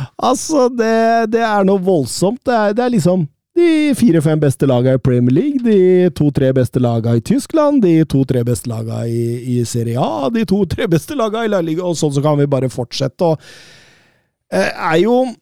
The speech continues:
atten år og leverer på et ekstremt høyt nivå, eh, allerede inne i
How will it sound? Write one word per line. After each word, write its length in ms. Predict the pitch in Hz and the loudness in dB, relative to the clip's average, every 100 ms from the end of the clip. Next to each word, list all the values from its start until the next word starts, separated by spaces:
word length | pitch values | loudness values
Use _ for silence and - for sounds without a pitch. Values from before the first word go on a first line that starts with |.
| _ _ _ - | _ _ _ -4
atten 380 | 233 - - 208 | -4 -4 -4 0
år 240 | 196 240 | 2 4
og 80 | 240 | 2
leverer 400 | 196 170 139 147 | 2 2 4 2
på 220 | 156 202 | 0 -2
et 100 | 220 | 0
ekstremt 800 | 214 - - - 151 143 160 202 - | -2 -4 -8 0 2 4 2 0 0
høyt 180 | 139 131 156 | 0 0 0
nivå, 300 | 160 151 156 208 | 0 2 2 2
eh, 380 | 208 202 196 190 | 2 0 0 0
allerede 480 | 175 170 165 135 156 | 0 2 2 0 2
inne 240 | 151 127 | 2 2
i 100 | 135 | 2